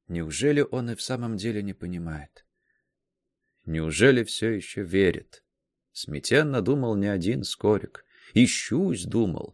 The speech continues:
и бедный комрот и Шапошников, совсем растерзанный своей виной перед смертниками. Многие в батальоне так думали. По суетливости Еремея, по совершенно отчаянному, кричащему взгляду разумея,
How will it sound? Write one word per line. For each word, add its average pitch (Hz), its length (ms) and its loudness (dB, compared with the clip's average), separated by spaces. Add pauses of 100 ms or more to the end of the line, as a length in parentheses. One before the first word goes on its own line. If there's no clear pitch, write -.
(160)
и 123 100 6
бедный 151 400 6
комрот 147 520 4
и 139 80 0
Шапошников, 120 960 -2
совсем 143 600 2
растерзанный 120 920 2
своей 113 500 2
виной 104 400 2
перед 98 340 2
смертниками. 98 1000 -2 (440)
Многие 135 500 6
в 104 60 -2
батальоне 123 840 2
так 110 240 -6
думали. 80 520 -6 (720)
По 104 120 8
суетливости 160 880 6
Еремея, 123 960 4
по 101 120 2
совершенно 156 720 6
отчаянному, 117 1000 0
кричащему 135 800 2
взгляду 95 600 2
разумея, 104 680 -2